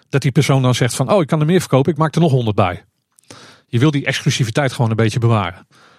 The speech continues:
Nou, dat wil je voor jezelf en natuurlijk ook om Villa Pardoes, eh, een, een, daarin een beetje te beschermen. Hè, je bent toch een beetje het visitekaartje van Villa Pardoes, dus je wil daar een beetje netjes mee omgaan. Dus toen had ik het idee van, nou, weet je wat? Die pin die ik heb ontworpen, die ga ik nog een keer uitbrengen,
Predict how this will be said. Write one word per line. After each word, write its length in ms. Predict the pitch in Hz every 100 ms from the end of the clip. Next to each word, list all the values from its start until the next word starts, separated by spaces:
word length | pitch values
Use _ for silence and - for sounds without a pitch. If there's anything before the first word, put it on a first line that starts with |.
| _
Nou, 140 | 110 90
dat 160 | 107
wil 100 | 127
je 100 | 120
voor 140 | - 110
jezelf 400 | 104 123 165 -
en 100 | 120
natuurlijk 300 | 110 120 131
ook 160 | 131
om 140 | 120 104
Villa 220 | 131 120
Pardoes, 360 | 110 127 -
eh, 60 | 139
een, 440 | 131 127 113 131 110 110
een, 360 | 127 - 131 123
daarin 280 | 123 127
een 60 | 123
beetje 220 | 131 127
te 100 | -
beschermen. 460 | 117 - 123 123 123 - - - _
Hè, 120 | 123
je 120 | 131
bent 160 | 107 104
toch 140 | 131
een 60 | 123
beetje 180 | 120
het 100 | -
visitekaartje 580 | - - 131 - 117 -
van 120 | -
Villa 200 | - 127
Pardoes, 340 | 104 117 110 -
dus 260 | 120 113 - - - _
je 120 | 131
wil 80 | 131
daar 120 | 113
een 60 |
beetje 220 | 113 113 113
netjes 260 | 117 -
mee 140 | 117 117
omgaan. 360 | 120 90 90 117 _ - - - _ _ _
Dus 100 | 135
toen 80 | 151
had 80 | 143
ik 60 |
het 120 | 147
idee 240 | 147 135 135
van, 100 | 120
nou, 160 | 104 -
weet 160 | 120
je 60 | 131
wat? 300 | 160 - - _ _ _ _
Die 280 | 131 113 123
pin 200 | 175 196
die 140 | 170
ik 80 | 156
heb 120 | 147
ontworpen, 560 | 160 123 147 160 180 160
die 200 | 127 120
ga 220 | - 135
ik 80 | 110
nog 140 | 147
een 60 | 156
keer 200 | 175 151
uitbrengen, 520 | 151 139 151 196